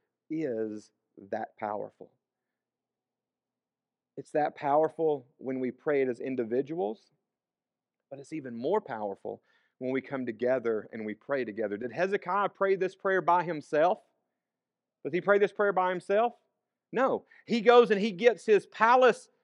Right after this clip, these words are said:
secretary. He, he, he gets the kind of one of the next people in charge. And then he also goes to, to Isaiah the prophet,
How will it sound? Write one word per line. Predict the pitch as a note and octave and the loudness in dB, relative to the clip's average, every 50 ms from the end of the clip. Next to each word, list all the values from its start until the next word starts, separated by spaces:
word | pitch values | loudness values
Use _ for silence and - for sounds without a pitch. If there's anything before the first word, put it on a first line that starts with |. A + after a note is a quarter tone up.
| _ _ | _ _
secretary. | - - C4 B3+ - A3 G3+ - G3 F3+ D#3+ D#3+ F#3 G3 | 2 4 4 4 4 2 2 4 6 6 8 8 8 8
He, | A3 G#3 F#3 G3+ | 6 8 8 8
he, | F#3+ F#3 G3 F#3+ | 8 8 6 6
he | F#3+ F#3+ | 4 4
gets | E3+ G#3+ A3 G3+ | 2 0 -2 -2
the | - F#3+ | -2 -2
kind | F3+ G#3 G#3 | 2 2 2
of | G#3 | 2
one | G3+ G3+ | 4 2
of | F#3 | 2
the | F3 | 2
next | F3+ A3 F#3+ - | 2 2 0 0
people | - A3 F#3+ G3 G3 | -4 -4 -2 -2 -4
in | F3 | -2
charge. | - - A#3 A#3+ A3 G3+ G#3 G3+ - - - - - | 2 4 8 8 10 10 8 6 4 -2 -14 -6 0
And | G3 G3+ | 2 4
then | A3 | 6
he | G#3 F#3+ | 6 8
also | G3 A3 A#3+ A3 - B3+ | 8 8 8 6 4 2
goes | G#3+ F#3+ A#3 A3+ G#3+ - - _ _ _ _ _ _ - | 4 4 6 6 4 4 0 _ _ _ _ _ _ 6
to, | F#3+ F#3 F3 E3+ D#3 E3 | 8 8 8 8 6 4
to | - G3+ | 2 2
Isaiah | G3+ G3+ G3+ F#3+ D#3+ A3 A#3 A#3+ G#3+ | 4 4 4 2 4 8 8 8 8
the | F#3+ | 6
prophet, | - - - G3+ C#4 C4 - A3 A3 G3+ | 4 6 8 8 8 8 6 4 0 0